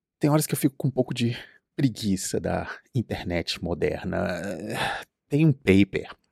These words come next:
É. <laughs> Tem, eles explicaram, eles publicaram um paper, tá tudo explicado. Você vai encontrar o link na descrição,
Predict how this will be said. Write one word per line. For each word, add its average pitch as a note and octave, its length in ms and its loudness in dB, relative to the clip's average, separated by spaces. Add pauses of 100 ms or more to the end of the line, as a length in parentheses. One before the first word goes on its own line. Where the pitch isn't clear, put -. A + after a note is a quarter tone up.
(100)
É. - 100 4
<laughs> - 840 0
Tem, A#2 100 0 (380)
eles B2 200 8
explicaram, F#2 640 6
eles F2 140 -2
publicaram A2 540 4
um G2+ 60 4
paper, E2+ 460 0
tá F#2+ 140 2
tudo G#2+ 220 2
explicado. E2+ 600 0 (280)
Você - 80 0
vai F2+ 80 4
encontrar F#2 300 4
o F2 40 4
link F2+ 340 -2
na F2 120 2
descrição, E2 680 -2